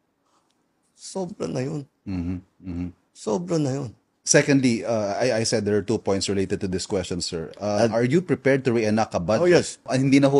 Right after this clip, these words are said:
Speaker 2: siya responsive sa mga plano ng administrasyon ninyo?
Speaker 1: Eh, well, yes, I'm willing to, I'm, I'm willing to reenact, uh,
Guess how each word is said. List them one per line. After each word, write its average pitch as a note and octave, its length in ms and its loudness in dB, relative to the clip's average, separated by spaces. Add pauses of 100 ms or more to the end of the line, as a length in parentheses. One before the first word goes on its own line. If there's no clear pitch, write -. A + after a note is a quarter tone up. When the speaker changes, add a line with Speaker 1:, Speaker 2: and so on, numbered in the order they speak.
Speaker 2:
siya D3+ 100 2
responsive C3 640 2
sa A2+ 160 -2
mga A2 160 0
plano A2 320 0
ng G#2+ 80 -4
administrasyon G#2 720 -6
ninyo? F2 180 -6 (140)
Speaker 1:
Eh, C3+ 80 -4
well, F#3+ 320 4
yes, D#4 320 0
I'm C#3+ 240 4
willing F3 400 4
to, A2 320 -2
I'm, A2 160 -2
I'm A2+ 160 0
willing C#3 320 -4
to A2+ 160 0
reenact, G#2 560 -2 (160)
uh, F2+ 400 -4